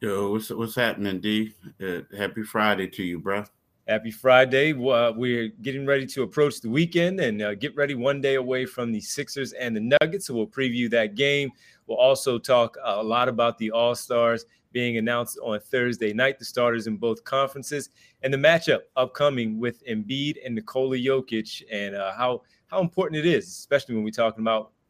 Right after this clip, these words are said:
Speaker 2: N B A Rivals Week, uh, going on currently right now. But first, before we get started, we wanna thank everybody for making Locked On seventy-sixers your first listen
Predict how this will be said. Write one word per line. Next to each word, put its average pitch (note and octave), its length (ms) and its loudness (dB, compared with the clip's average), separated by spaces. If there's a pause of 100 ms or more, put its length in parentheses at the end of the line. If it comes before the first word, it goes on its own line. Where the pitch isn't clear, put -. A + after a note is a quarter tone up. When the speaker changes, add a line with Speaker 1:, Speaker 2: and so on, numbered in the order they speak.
Speaker 2:
N A#2+ 120 -6
B A#2+ 220 0
A - 60 -4
Rivals A#2 520 2
Week, A2+ 280 -2 (360)
uh, G#2+ 160 2
going B2 320 0
on A#2 300 0
currently A#2+ 440 -2
right A#2 260 2
now. B2 280 2
But A2 160 -8
first, C3+ 320 2
before B2+ 240 -2
we B2 80 -2
get B2 160 -2
started, C3+ 320 6
we C3+ 60 -4
wanna A2+ 140 2
thank B2 280 -4
everybody A#2 460 2
for A#2 120 -10
making A2 300 -2
Locked G#2+ 280 -2
On A2 160 -2
seventy-sixers A2 760 -4
your G2+ 80 -8
first B2+ 340 -4
listen A#2+ 260 -6